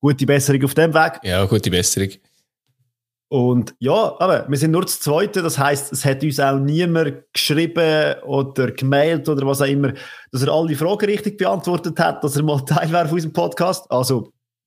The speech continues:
Speaker 1: ja, machen wir es halt weiterhin zu zweit, oder? <laughs> Und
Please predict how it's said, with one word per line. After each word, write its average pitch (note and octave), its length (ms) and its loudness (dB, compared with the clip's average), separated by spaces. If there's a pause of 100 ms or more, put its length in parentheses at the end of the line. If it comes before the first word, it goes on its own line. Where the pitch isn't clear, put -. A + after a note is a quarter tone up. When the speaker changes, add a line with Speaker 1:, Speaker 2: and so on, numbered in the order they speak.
(460)
Speaker 1:
ja, C#3+ 320 0
machen C#3+ 320 0
wir C#3 40 0
es C3+ 80 0
halt C3+ 140 2
weiterhin D3 360 0
zu C3+ 120 -10
zweit, D3 360 0
oder? G3+ 240 2 (320)
<laughs> - 480 -6 (2250)
Und G3 500 2